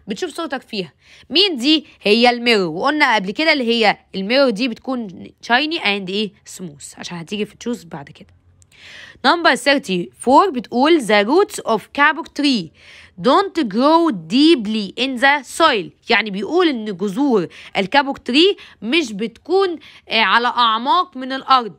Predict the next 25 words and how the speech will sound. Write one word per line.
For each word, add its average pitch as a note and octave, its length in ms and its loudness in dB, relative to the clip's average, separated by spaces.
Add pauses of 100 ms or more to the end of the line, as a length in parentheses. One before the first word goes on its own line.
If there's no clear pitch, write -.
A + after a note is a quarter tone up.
(160)
طب G#3 120 -4
يا C4+ 60 2
ترى F4+ 220 4
ليه؟ E4 420 -6 (320)
فبيقول F4 300 0 (100)
because، F4 600 2 (220)
ها، C4 220 2 (340)
the C4 200 2
soil F#4+ 380 0
contain E4+ 600 -2 (240)
more E4+ 460 0 (180)
water. A#3+ 500 -2
السويل D#4 520 0
فوق D#4+ 260 -6
بتكون C4+ 380 -6
غرقانة D4+ 640 0
بالمية. A#3+ 640 0 (560)
فمعلش A3 560 -2
يعني، G3 320 -4 (280)
الروتس B3+ 460 -4
ايه B3+ 80 -4
اللي C#4 120 -4
يخليها A#3 240 -6
تنزل A3+ 340 -8
لتحت؟ F#3 320 -4